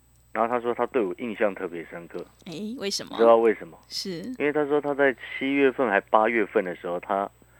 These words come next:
Speaker 1: 他问了几个分析师。
Speaker 2: 嗯。
Speaker 1: 然后其中呢，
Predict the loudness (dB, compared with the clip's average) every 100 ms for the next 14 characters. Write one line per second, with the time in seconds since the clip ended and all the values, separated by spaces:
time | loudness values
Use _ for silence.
0 | _ _ _ _ 4 6 6 _ _ 4
1 | 4 6 4 4 0 -10 -12 -8 -8 -6
2 | -6 -4 -6 -6 -10 -10 _ -10 -8 -8
3 | -10 -16 _ _ _ _ _ _ _ _
4 | 0 2 2 -2 -4 -6 4 6 6 2
5 | 0